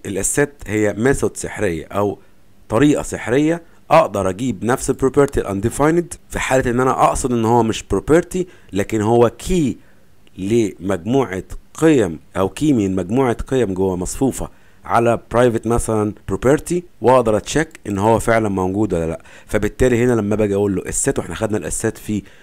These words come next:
البيلت ان فانكشن في النيتف في الدروس اللي فاتت، تقدر ترجع للاسات وتت-، وتعرف عنها،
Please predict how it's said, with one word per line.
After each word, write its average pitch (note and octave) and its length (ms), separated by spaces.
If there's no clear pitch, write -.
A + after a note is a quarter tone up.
البيلت F#2 400
ان G2 140
فانكشن C#3 480
في G2+ 280
النيتف B2+ 540
في - 80
الدروس F2 340
اللي E2+ 280
فاتت، D3+ 540
تقدر F#2 160
ترجع F2+ 460
للاسات - 600
وتت-، - 280
وتعرف D#2+ 720
عنها، D3+ 340